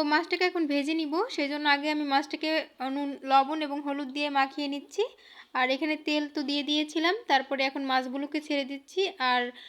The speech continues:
খুব বেশি একটা ভাজবো না, কারণ খুব বেশি ভাজলে কি হয় যে মাছের স্কিনটা অনেক শক্ত হয়ে যায়, আর সেক্ষেত্রে কিন্তু মাছটা খেতে তেমন একটা ভালো লাগে না। তো, এ, হালকা একটু ব্রাউন হয়ে গেলেই কিন্তু নামিয়ে নেব।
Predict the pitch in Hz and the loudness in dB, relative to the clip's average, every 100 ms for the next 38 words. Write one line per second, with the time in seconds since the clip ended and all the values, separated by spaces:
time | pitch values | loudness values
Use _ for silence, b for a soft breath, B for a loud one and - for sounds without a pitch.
0 | B _ 349 302 320 359 359 339 370 311 | B _ -2 2 2 4 2 2 2 4
1 | 262 247 269 277 392 508 - 262 277 277 | 4 2 -2 0 0 0 0 0 0 -2
2 | 302 285 330 285 269 247 247 269 285 302 | -2 0 -2 -2 2 0 0 -4 -2 0
3 | 294 294 277 254 262 262 285 277 269 - | 0 0 0 0 0 -2 -4 -4 -8 -6
4 | 294 285 269 262 269 - 294 294 302 285 | -6 -4 -2 -2 -6 -2 -2 -2 -4 -2
5 | 269 262 302 269 269 277 262 269 269 269 | 0 0 2 2 -2 -6 -6 -6 -8 -6
6 | 269 254 254 277 277 269 277 277 277 269 | -2 -4 -4 -8 -6 -6 -6 -6 -6 -8
7 | 247 240 247 269 262 254 285 427 B B | -6 -4 -2 -2 -2 -2 -2 -4 B B
8 | B - 285 285 269 - - 262 262 262 | B -4 4 4 4 -2 -6 -2 2 2
9 | 254 269 269 330 311 359 294 269 294 311 | 4 2 4 0 0 -2 4 4 4 2
10 | 285 277 285 294 311 330 415 269 254 262 | 2 4 2 -2 -4 -4 -2 0 -2 -4
11 | 277 | -4